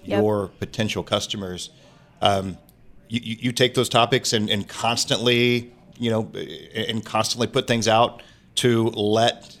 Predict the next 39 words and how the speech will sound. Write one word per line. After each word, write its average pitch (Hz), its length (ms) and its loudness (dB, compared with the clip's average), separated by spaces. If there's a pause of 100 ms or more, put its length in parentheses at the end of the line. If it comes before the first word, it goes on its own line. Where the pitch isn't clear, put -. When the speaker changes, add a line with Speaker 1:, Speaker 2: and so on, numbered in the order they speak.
Speaker 2:
uh, 110 220 -2
to 113 180 -4
allow 107 380 2
the 107 100 -2
masses 107 460 -6
to 104 420 -4 (320)
relate 123 340 2
to 107 120 -4
you 110 100 2
in 120 80 -2
some 127 180 -2
way? 135 220 -2 (140)
Speaker 1:
Correct. - 640 -6
Speaker 2:
Yeah. 214 80 2
Speaker 1:
So 208 340 4 (580)
there's 233 280 2
something, 262 640 0
I 226 100 2
don't 226 160 2
know 208 160 4
if 196 140 -2
you 196 80 -4
guys 185 180 -6
are 180 80 -6
familiar 180 460 -4
with 180 180 -8
Gary 180 300 -6
Vaynerchuk, 196 720 -6 (340)
um, 185 300 -4
but 180 180 -4
he 220 280 -6
has 220 240 -2
this 190 180 -2
concept 196 680 -6
called 185 300 -4
jab, 185 320 -2
jab, 180 280 -2
right 175 280 -2
hook. 170 400 -6